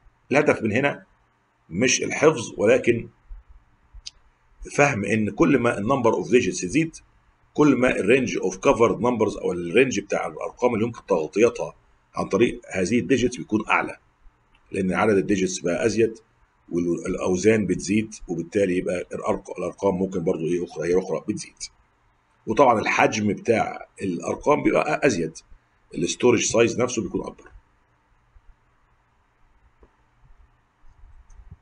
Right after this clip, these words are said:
طيب لو عندي، آه، سالتك انا مثلا سؤال في كويز مثلا، اعتمادا على الجدول دوت، قلت لك مثلا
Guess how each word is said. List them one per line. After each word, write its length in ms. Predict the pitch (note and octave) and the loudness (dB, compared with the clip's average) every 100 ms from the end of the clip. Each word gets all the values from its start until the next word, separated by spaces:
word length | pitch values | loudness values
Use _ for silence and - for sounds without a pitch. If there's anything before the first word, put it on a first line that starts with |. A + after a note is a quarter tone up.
| - | -8
طيب 180 | F2 E2 | -4 0
لو 120 | F2+ | 4
عندي، 520 | B2 D#3+ D#3 D3 - - | 4 4 2 0 -4 -8
آه، 240 | F#2 F2+ F#2 | -6 -4 -6
سالتك 460 | - G#2+ C3 - | 0 2 2 0
انا 100 | G#2 | -2
مثلا 140 | G#2+ G#2 | -2 -4
سؤال 440 | - F2+ D3+ A#3+ - _ _ _ - _ _ _ _ _ _ _ _ - | -4 0 0 0 -8 _ _ _ -20 _ _ _ _ _ _ _ _ -14
في 120 | - | -6
كويز 300 | - A2 D#2+ | 0 0 0
مثلا، 420 | G2+ A#2 - A3 - _ _ _ _ _ _ _ _ _ _ _ _ _ - | 0 2 0 -2 -14 _ _ _ _ _ _ _ _ _ _ _ _ _ -4
اعتمادا 500 | F#2 - G#2+ C3 A2+ | -2 2 2 4 4
على 180 | E2+ F#2 | 2 0
الجدول 440 | F2 G#2 A2 G2+ | 2 4 4 4
دوت، 380 | A2 C3+ A#3 - - _ | 4 2 2 -8 -20 _
قلت 200 | F#2 - | -8 2
لك 200 | A#2 A#2 | 2 2
مثلا 400 | G#2+ - - B3+ | -4 -4 -4 -6